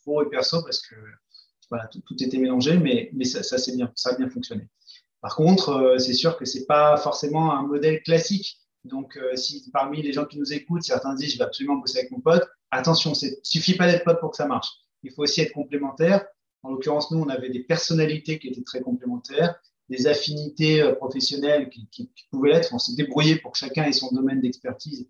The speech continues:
et, euh, et s'y colle. Et ça a fini par bien marcher. Surtout, je crois que c'est très important, ça c'est un conseil que je peux donner,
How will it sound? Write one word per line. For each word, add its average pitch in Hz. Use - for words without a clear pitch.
et, 127
euh, 110
et -
s'y -
colle. 160
Et 117
ça 120
a 117
fini 143
par 123
bien 131
marcher. 131
Surtout, 175
je -
crois -
que -
c'est 123
très 165
important, 156
ça -
c'est -
un 117
conseil 139
que -
je -
peux 127
donner, 143